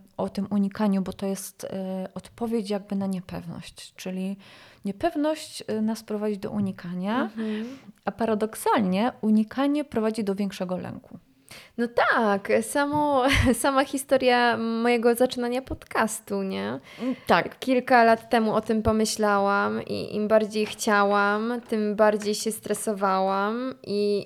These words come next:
Speaker 2: i w sumie unikałam coraz mocniej. Miałam wyrzuty sumienia, że to robię, więc jeszcze mocniej się blokowałam i to tak cały czas, bo bardzo łatwo, mm, wpadamy chyba w taką pętlę, nie? I właśnie chcemy uciec przed tym, co jest niepewne,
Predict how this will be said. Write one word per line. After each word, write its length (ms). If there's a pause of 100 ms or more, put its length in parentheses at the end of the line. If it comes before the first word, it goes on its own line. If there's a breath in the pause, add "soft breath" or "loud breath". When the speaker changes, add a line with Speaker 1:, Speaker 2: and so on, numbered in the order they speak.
Speaker 2:
i 120
w 60
sumie 420
unikałam 720
coraz 340
mocniej. 720
Miałam 320
wyrzuty 320
sumienia, 420
że 100
to 200
robię, 460 (300 loud breath)
więc 120
jeszcze 260
mocniej 360
się 140
blokowałam 960
i 300
to 180
tak 240
cały 300
czas, 400 (280 loud breath)
bo 60
bardzo 440
łatwo, 480 (460 loud breath)
mm, 400 (140)
wpadamy 500
chyba 200
w 40
taką 320
pętlę, 460
nie? 140
I 60
właśnie 280
chcemy 300 (120)
uciec 560
przed 460
tym, 180
co 140
jest 280
niepewne, 760